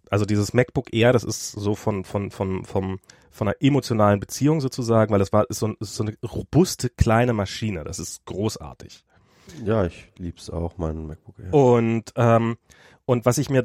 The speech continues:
Speaker 1: aber die, die Rechenleistung hat halt für mich schon sehr, sehr früh nicht ausgereicht wegen Softwareentwicklung. Und was ich mir halt immer gewünscht habe, waren ein,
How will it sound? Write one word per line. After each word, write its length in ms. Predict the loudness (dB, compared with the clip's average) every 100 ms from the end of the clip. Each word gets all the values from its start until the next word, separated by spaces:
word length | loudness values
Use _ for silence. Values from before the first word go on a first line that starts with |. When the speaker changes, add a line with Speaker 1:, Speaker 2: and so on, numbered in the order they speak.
| 2
Speaker 1:
aber 160 | 0
die, 160 | 0 -2
die 100 | -2
Rechenleistung 580 | 0 2 4 4 2 -6
hat 160 | -2
halt 180 | 0 0
für 160 | -2 -2
mich 240 | -2 -2
schon 160 | -4 0
sehr, 140 | 2 4
sehr 120 | 2
früh 180 | 0 -2
nicht 180 | -2
ausgereicht 560 | -4 -4 -6 -4 -4 -4
wegen 160 | -6 -4
Softwareentwicklung. 720 | -6 -6 -10 -6 -4 -2 2
Und 60 |
was 140 | 0 2
ich 160 | 0
mir 120 | 4 4
halt 160 | 4
immer 180 | 4 0
gewünscht 360 | 2 -2 -4 0
habe, 240 | 2 4
waren 240 | 4 2 0 -12 -20 -20 _ -4
ein, 220 | -2 -2